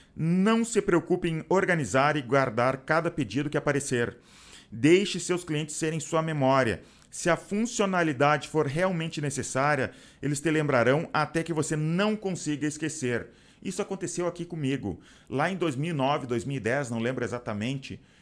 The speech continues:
começou a aparecer a nota fiscal eletrônica. Tu acha que eu tava feliz com nota fiscal eletrônica, que eu queria desenvolver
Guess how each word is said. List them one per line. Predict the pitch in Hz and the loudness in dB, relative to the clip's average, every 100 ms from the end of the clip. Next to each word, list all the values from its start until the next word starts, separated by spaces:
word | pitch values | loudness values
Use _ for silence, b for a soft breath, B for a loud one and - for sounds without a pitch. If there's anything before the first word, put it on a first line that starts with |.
| b - | b -8
começou | 165 165 147 | -4 -4 -2
a | 165 | -2
aparecer | 165 156 135 - 147 151 | 0 0 -2 -4 -4 -2
a | 151 | -4
nota | 143 139 151 151 | -2 -2 -4 -6
fiscal | - - 135 | -12 -4 -2
eletrônica. | 143 143 127 117 104 98 | -2 -2 -2 -2 -4 -8
Tu | 123 | -6
acha | 160 - | -6 -6
que | 170 160 | -8 -8
eu | 156 | -4
tava | 151 151 | -4 -4
feliz | 147 139 101 117 170 | -6 -6 -4 -2 -4
com | - 131 | -4 -6
nota | 113 135 139 | -2 -2 -4
fiscal | - - 127 | -12 -6 -4
eletrônica, | 120 - 113 139 135 | -4 -4 -6 -6 -8
que | - | -8
eu | 131 | -8
queria | 135 143 | -6 -8
desenvolver | 120 143 135 120 90 104 151 165 | -6 -6 -4 -4 -2 -2 -2 -4